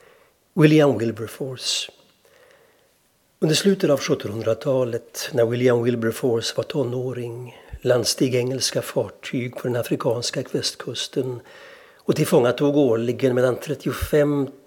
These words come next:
tusen och femtiotusen afrikaner som skeppades över Atlanten och såldes som slavar.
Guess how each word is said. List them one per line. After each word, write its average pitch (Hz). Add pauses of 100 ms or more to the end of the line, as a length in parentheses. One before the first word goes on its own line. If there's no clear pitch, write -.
tusen 131
och 123
femtiotusen 123
afrikaner 127 (720)
som -
skeppades 131
över 123
Atlanten 113 (180)
och 147
såldes 113
som 123
slavar. 127